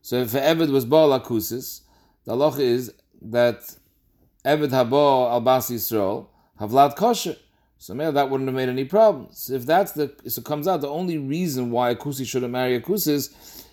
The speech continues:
is because of the Shivcha that was inside of him. That causes one of them to be a Kamagoy.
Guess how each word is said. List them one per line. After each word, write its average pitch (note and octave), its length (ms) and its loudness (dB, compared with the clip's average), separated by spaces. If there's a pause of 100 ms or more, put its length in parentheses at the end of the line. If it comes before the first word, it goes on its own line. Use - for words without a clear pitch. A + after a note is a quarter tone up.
is C3 140 -2
because B2+ 300 2
of B2+ 80 2
the C3+ 80 0
Shivcha C3 540 0
that A2 160 -2
was A2 140 -2
inside G#2+ 340 2
of G2 120 -4
him. G2+ 200 -4
That C#3+ 240 2
causes C#3+ 300 0
one C#3 160 0
of C#3 60 -2
them C3+ 120 -4
to C3 100 -10
be C#3 140 2
a C3+ 40 2
Kamagoy. D3 540 0